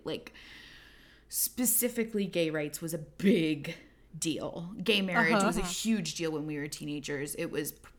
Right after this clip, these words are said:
Speaker 1: probably the first thing that we got super political about after
Speaker 3: Mm-hmm.
Speaker 1: nine eleven, because nine eleven happened when we were still,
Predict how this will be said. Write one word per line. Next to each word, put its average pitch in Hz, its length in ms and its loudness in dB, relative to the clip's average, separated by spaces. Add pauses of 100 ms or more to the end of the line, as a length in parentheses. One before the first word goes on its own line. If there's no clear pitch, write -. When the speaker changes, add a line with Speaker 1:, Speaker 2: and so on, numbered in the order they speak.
(100)
Speaker 1:
probably 185 420 0
the 170 120 -6
first 170 340 -4
thing 170 120 -6
that 165 120 -8
we - 80 -8
got - 180 -4
super 165 300 -2
political 160 580 -6
about 165 520 0 (120)
after 147 600 -4
Speaker 3:
Mm-hmm. 196 300 -4 (100)
Speaker 1:
nine 165 200 2
eleven, 151 420 -2
because 170 200 -6
nine 151 140 -2
eleven 147 240 -4
happened 156 300 -8
when 151 120 -4
we 147 120 -4
were 147 240 -2
still, 143 500 -4